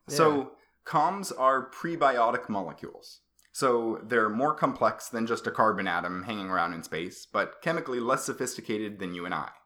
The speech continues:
Speaker 2: And it's thought that they form in the interstellar medium and then somehow are inherited by a forming planet. Now, for the study that I'm talking about, there are two main driving questions.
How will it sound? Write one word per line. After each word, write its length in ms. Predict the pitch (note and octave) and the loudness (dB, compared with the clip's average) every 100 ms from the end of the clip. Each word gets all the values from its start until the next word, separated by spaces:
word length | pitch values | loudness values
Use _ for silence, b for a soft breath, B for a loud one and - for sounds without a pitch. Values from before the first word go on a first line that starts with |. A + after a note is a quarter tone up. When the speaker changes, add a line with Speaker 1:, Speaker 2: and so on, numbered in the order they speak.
| _ B B B B B B - | _ B B B B B B -4
Speaker 2:
And 100 | D#3 | -4
it's 120 | D#3 | 0
thought 240 | F3 - | 2 2
that 120 | C3+ | 0
they 100 | D#3+ | -4
form 280 | C#3+ C#3+ D3+ | -2 -2 -2
in 100 | D3+ | -2
the 80 | C#3 | -2
interstellar 500 | D3 E3 F3 D#3 C#3 | -2 -4 -2 2 2
medium 460 | A#2 G#2 G#2 A2+ C3 | 2 0 -2 -2 -2
and 160 | A#2+ | -2
then 220 | A#2+ A#2 | 0 0
somehow 680 | A2 - D3 D3 C#3+ D3+ A2+ | -2 2 2 4 2 2 2
are 180 | - A2+ | 2 4
inherited 760 | A2+ A#2 C3+ B2+ A2+ G#2 G2 G2+ | 2 0 -2 0 2 0 -2 -10
by 460 | - A2+ G#2 G#2+ G#2 | -2 4 6 4 2
a 80 | G2+ | -2
forming 360 | - B2+ A2+ G2 | -2 -2 -4 -6
planet. 460 | - F#2+ B1 - _ _ b b b b | -6 -6 -6 -16 _ _ b b b b
Now, 380 | C#3+ D3 C3 C3 b b b b | 2 4 4 0 b b b b
for 180 | - E3+ | 0 4
the 80 | F3+ | 4
study 220 | D#3+ C#3+ | 4 4
that 100 | A#2+ | 4
I'm 120 | A#2+ F#3 | 2 2
talking 340 | D#3+ B2 A#2+ | 0 0 4
about, 220 | A#2 A#2 | 6 6
there 100 | C3 | 6
are 60 | A2 | 4
two 380 | - - G#3 F#3+ | 0 -6 -6 -6
main 360 | C#3 C#3 D3 | -4 -2 -2
driving 340 | C3+ A#2+ A#2+ A#2 | 2 4 4 2
questions. 600 | G2+ - - G1+ - - | -2 -4 -8 -16 -16 -18